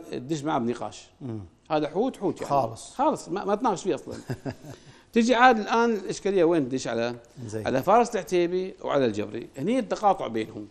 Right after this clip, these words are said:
Speaker 2: مم.
Speaker 1: يعني الجبري يعتمد على، آه، ثقله، آه، القبيلة، دعم العصمان له، آه، في الدائرة،
Speaker 2: مم.
Speaker 1: يعتمد كونه وزير، آه، سابق، فأيضًا منافس قوي في، في الدائرة.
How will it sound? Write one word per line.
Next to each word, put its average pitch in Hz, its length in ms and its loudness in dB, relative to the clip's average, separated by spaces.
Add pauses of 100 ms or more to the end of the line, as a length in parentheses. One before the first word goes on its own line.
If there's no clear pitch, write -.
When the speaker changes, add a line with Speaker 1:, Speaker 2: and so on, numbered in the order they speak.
(140)
Speaker 2:
مم. 113 140 -10 (260)
Speaker 1:
يعني 131 420 4
الجبري 202 440 6
يعتمد 185 380 0
على، 170 540 0 (120)
آه، 123 540 -2
ثقله، 185 460 0 (480)
آه، 120 720 -4
القبيلة، 127 640 -2 (460)
دعم 175 340 4
العصمان 143 560 -2
له، 135 160 -2 (180)
آه، 123 220 -4
في 117 120 -8
الدائرة، 123 560 -2 (280)
Speaker 2:
مم. 120 120 -8
Speaker 1:
يعتمد 175 260 -2
كونه 175 260 4
وزير، 160 600 6
آه، 117 800 0
سابق، 143 580 2 (380)
فأيضًا 165 1000 8
منافس 143 600 0
قوي 151 400 -2
في، 135 200 -10
في 123 60 -12
الدائرة. 110 420 -12